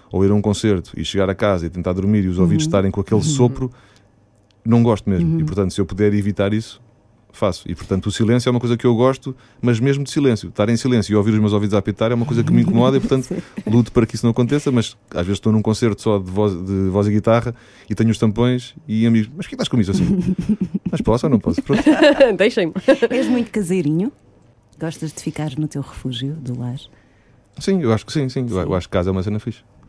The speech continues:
Speaker 2: E, e já que tens um livro para apresentar,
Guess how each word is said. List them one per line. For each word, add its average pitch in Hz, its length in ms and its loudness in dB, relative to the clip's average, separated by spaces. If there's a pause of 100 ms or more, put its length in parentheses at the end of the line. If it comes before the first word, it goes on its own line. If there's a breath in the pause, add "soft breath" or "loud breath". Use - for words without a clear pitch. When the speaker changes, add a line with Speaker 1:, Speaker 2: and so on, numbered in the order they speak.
Speaker 2:
E, 175 580 -6
e 151 40 -6
já 156 180 -8
que 147 360 -6
tens 143 240 -6
um 139 160 0
livro 165 280 -4
para 147 160 -6
apresentar, 135 640 -4